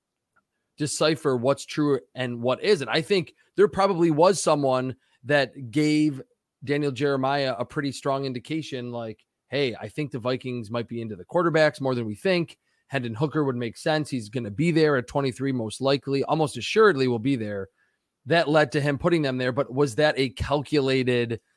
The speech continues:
message to Daniel Jeremiah? It's happened before. It will happen again. Um, so if it's not a quarterback, which I think is maybe on the table, but I don't think it's super likely, even though we have seen this kind of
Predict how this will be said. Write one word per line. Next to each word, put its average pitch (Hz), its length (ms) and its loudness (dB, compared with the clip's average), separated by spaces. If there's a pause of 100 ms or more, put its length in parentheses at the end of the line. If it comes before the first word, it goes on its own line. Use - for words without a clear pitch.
(160)
message 127 760 -2
to 135 160 -2
Daniel 117 280 -2
Jeremiah? 104 400 -6
It's - 160 -12
happened 127 260 -4
before. 175 640 2 (260)
It - 80 -8
will 113 140 -6
happen 120 280 -2
again. 147 540 0 (300)
Um, 113 520 -6
so 156 280 2
if 156 160 -2
it's 147 160 -2
not 190 320 4 (760)
a 156 80 4
quarterback, 160 580 6
which 165 160 -2
I 156 180 0 (580)
think 269 160 0
is 185 100 -2
maybe 185 240 4
on 160 140 0
the 120 40 -8
table, 190 420 4
but 135 220 0
I 147 120 2
don't 147 160 -4
think 139 180 -10
it's - 140 -14
super 190 280 -6
likely, 135 400 -4
even 139 520 -4 (260)
though 139 180 -2
we 139 140 0
have 127 220 -2
seen 160 340 -6
this 135 220 -6
kind 127 200 -8
of 117 240 -12